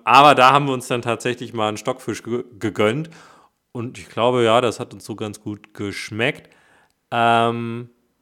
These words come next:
nee, war tatsächlich lecker. Und, ähm, das bringt mich aber allgemein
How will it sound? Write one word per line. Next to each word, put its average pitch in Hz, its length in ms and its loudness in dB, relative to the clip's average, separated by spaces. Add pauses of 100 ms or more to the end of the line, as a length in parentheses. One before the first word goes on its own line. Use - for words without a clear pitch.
(300)
nee, 95 340 -2
war 87 140 -6
tatsächlich 90 520 -18
lecker. 90 380 -18 (1000)
Und, 107 840 -4
ähm, 98 400 -8
das 107 180 -2
bringt 156 200 0
mich 147 200 -4
aber 117 220 4
allgemein 127 800 2